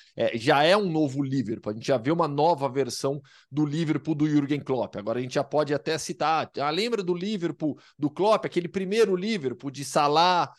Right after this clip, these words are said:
Firmino, Mané, Jordan Henderson no meio campo, um líder da equipe. Esse já é um outro Liverpool. A gente já vive uma segunda era,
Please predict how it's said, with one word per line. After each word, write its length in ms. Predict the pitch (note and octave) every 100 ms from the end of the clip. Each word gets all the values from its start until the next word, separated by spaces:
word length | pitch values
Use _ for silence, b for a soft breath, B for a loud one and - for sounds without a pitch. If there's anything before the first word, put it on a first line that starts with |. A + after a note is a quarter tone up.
| b -
Firmino, 720 | D#3+ C#3+ D3+ F3+ F3 D#3+ D3+
Mané, 580 | C#3 C#3 D3 E3+ E3 D3+
Jordan 300 | D#3+ D3+ C3+
Henderson 460 | C#3+ F3 D#3 C#3 D#3
no 80 | D3+
meio 180 | D3+
campo, 480 | C3+ D#3 F3 D#3+ C#3+
um 40 | C#3+
líder 260 | F3 D3+
da 120 | D3
equipe. 360 | C3+ - C#3 -
Esse 240 | D#3 E3+ F#3+
já 140 | F#3+
é 100 | F#3+
um 140 | G#3+
outro 320 | G3 A3 A3 G#3+
Liverpool. 400 | F#3 C3 - A2
A 40 |
gente 180 | B2 C3+
já 100 | D3
vive 200 | C#3 D3
uma 140 | F#3
segunda 480 | - D3 D3 F#3 F3+
era, 300 | D#3+ E3